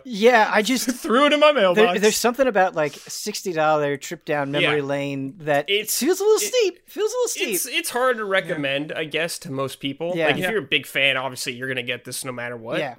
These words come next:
Speaker 2: Mm-hmm.
Speaker 3: But it is a rhythm game. I'm not saying it's, I like it. I think it's a lot
Speaker 2: It's
Speaker 3: of fun,
Speaker 2: really
Speaker 3: actually.
Speaker 2: fun.
Speaker 3: But
Speaker 2: It's
Speaker 3: I
Speaker 2: really
Speaker 3: think
Speaker 2: fun.
Speaker 3: a lot of people are gonna, if a lot of people spent sixty dollars on this game, they'd be like, "What the fuck? This is it?" kind of thing like that.
Speaker 1: Yeah.
Speaker 2: Yeah.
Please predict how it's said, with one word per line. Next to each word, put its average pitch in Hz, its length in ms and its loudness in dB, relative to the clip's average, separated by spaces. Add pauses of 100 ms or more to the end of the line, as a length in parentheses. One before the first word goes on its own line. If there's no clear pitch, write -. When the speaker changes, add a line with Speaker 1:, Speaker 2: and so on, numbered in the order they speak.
Speaker 2:
Mm-hmm. 165 200 -12 (400)
Speaker 3:
But 190 160 0
it 175 100 -4
is 220 140 -4
a 185 80 -4
rhythm 131 340 -2
game. 127 380 0 (440)
I'm 170 60 -6
not 208 180 2
saying 214 200 0
it's, 156 160 -4 (120)
I 185 140 2
like 202 260 2
it. 131 60 -4
I 131 80 0
think 185 140 -2
it's - 100 -8
a 147 40 -4
lot 139 100 0
Speaker 2:
It's 135 100 -2
Speaker 3:
of - 60 -8
fun, 180 160 0
Speaker 2:
really 226 160 4
Speaker 3:
actually. 262 280 -4
Speaker 2:
fun. 233 140 -8
Speaker 3:
But 180 220 4
Speaker 2:
It's 147 80 -4
Speaker 3:
I 147 60 0
Speaker 2:
really 147 160 2
Speaker 3:
think 208 240 -6
Speaker 2:
fun. 165 80 -2
Speaker 3:
a - 40 -8
lot 143 220 0
of - 80 -6
people 160 260 -6
are 143 60 -2
gonna, 139 320 -4 (760)
if 170 120 -2
a 175 60 2
lot 165 720 2
of - 160 -6
people 180 360 -4
spent 143 300 -4
sixty 147 300 -12
dollars 127 260 -6
on 127 80 -12
this 127 140 -10
game, 139 180 -6
they'd 139 100 -4
be 131 100 -4
like, 135 120 -6
"What 214 140 -6
the 196 80 -6
fuck? 214 380 -2 (120)
This 151 180 -8
is 143 140 -10
it?" - 320 -4
kind 180 220 0
of 185 80 -4
thing 196 200 0
like 196 220 -4
that. 220 220 0
Speaker 1:
Yeah. 131 160 -8 (260)
Speaker 2:
Yeah. - 120 -20